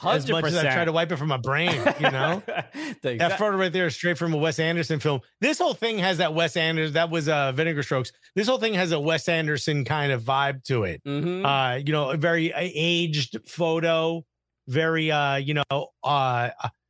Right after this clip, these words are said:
Speaker 1: uh, if I may, uh, um, Aimé Leon Dore. You know what I mean?
Speaker 2: <laughs> I don't even
Speaker 1: You know
Speaker 2: know
Speaker 1: what
Speaker 2: what
Speaker 1: I'm talking about?
Speaker 2: I don't know what you said.
Speaker 1: You know the brand A L D, Aimé Leon Dore?
Speaker 2: I don't know that one. No, I know the Ballon
Speaker 1: Yeah, you
Speaker 2: d'Or.
Speaker 1: do. You've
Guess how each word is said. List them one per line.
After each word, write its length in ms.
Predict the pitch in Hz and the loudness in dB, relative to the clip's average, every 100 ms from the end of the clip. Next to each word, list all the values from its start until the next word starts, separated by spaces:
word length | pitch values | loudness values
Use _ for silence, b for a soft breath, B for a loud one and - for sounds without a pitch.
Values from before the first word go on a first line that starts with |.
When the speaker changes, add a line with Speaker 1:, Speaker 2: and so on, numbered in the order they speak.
| _ _ _ _ _ | _ _ _ _ _
Speaker 1:
uh, 200 | 180 175 | 0 2
if 160 | 170 160 | 0 0
I 120 | 180 | 2
may, 320 | 185 180 170 - | 2 2 0 0
uh, 260 | 151 147 - | 0 0 0
um, 240 | 160 160 170 - | 0 0 -4 -6
Aimé 580 | 151 160 160 170 160 139 _ | 0 2 2 0 -2 -6 _
Leon 440 | 156 156 156 151 143 | 0 0 0 -2 0
Dore. 420 | 160 147 107 - | 0 0 -4 -6
You 100 | 160 | -2
know 80 | 156 | 0
what 100 | 151 | 0
I 120 | 156 | 0
mean? 420 | 160 160 214 208 - | 0 0 0 0 0
Speaker 2:
<laughs> 340 | - - - | -2 -6 -2
I 160 | 180 175 | 0 0
don't 60 | |
even 80 | 156 | 0
Speaker 1:
You 60 | 135 | 0
know 80 | |
Speaker 2:
know 60 | 170 | 2
Speaker 1:
what 20 | 175 | 0
Speaker 2:
what 40 | |
Speaker 1:
I'm 60 | 165 | 0
talking 180 | 180 175 | 0 0
about? 240 | 190 196 | 0 0
Speaker 2:
I 80 | 135 | 0
don't 140 | 190 | 2
know 80 | 160 | 2
what 120 | 123 | 0
you 80 | 123 | -2
said. 360 | 123 202 226 - _ _ _ _ | 0 2 0 -4 _ _ _ _
Speaker 1:
You 80 | 170 | 0
know 100 | 196 | 2
the 100 | 185 | 0
brand 420 | 147 180 190 202 | 0 0 0 -2
A 160 | 175 165 | -2 0
L 140 | 170 | 2
D, 400 | 160 180 185 196 - | 2 0 0 -2 -2
Aimé 340 | 160 156 160 | 0 0 0
Leon 360 | 156 160 156 151 | 0 0 -2 -2
Dore? 400 | 156 170 180 147 _ _ - - | 0 0 -2 -8 _ _ -10 -4
Speaker 2:
I 100 | 240 | -2
don't 180 | 381 | -2
know 140 | 330 294 | 0 0
that 160 | 160 | 0
one. 220 | 110 104 127 | 0 -2 -2
No, 260 | 185 107 | 0 0
I 80 | 117 | 0
know 140 | 208 | 0
the 100 | 160 | -2
Ballon 280 | 107 175 247 | 2 2 4
Speaker 1:
Yeah, 40 | - | 2
you 40 | |
Speaker 2:
d'Or. 220 | 139 147 214 | 2 2 0
Speaker 1:
do. 60 | |
You've 260 | 139 156 | -2 -2